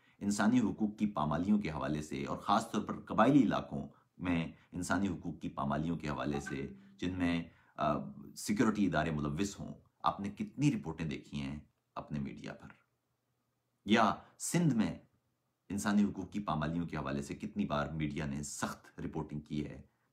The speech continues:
ताकि जो सिक्योरिटी इदारे हैं वो कानून के अंदर रहें, कानून तोड़े नहीं? ये सवाल आप खुद से ज़रूर कीजिए। यही सवाल आप ज़ाहिर है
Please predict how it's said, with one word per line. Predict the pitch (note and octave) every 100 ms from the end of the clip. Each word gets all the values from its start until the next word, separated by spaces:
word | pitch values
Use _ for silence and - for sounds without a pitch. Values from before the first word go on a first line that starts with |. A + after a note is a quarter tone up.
| -
ताकि | D#2+ - D2+ E2+ - _ _ _ _
जो | -
सिक्योरिटी | D#2 - G2+ F2 E2
इदारे | C#2+ C2 C#2+
हैं | D2
वो | D#2
कानून | - C#2+ D2+ D2+
के | -
अंदर | C#2+ C#2+ C#2+
रहें, | C2+ D2+ -
कानून | D2+ D2 D2+ D2+ -
तोड़े | F#2+ E2
नहीं? | - - _ _ _ _ _ _ _ _ _ _ -
ये | -
सवाल | - D2 C2+ D#2+ - _ _ -
आप | D2+
खुद | - E2
से | D2 F2
ज़रूर | D2 D2+ -
कीजिए। | - - - _ _ _ _ _ _ _ _ _ _
यही | G#2 D3
सवाल | C#3+ A2+ G#2+
आप | G#2 G#2
ज़ाहिर | F#2+
है | G2+ -